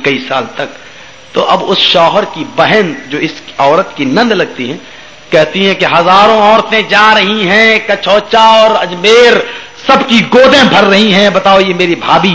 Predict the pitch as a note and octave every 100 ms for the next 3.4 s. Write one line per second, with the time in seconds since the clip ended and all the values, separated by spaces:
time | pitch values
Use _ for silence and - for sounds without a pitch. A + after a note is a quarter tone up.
0 | D#3+ E3+ D#3+ D3 D#3 C#3+ C#3+ - D3 E3
1 | D#3 C#3 C#3+ D#3 C#3+ B2 C3 B2 A#2 A2+
2 | G#2+ F#2+ G2+ - - - - - - -
3 | - - G3 B3+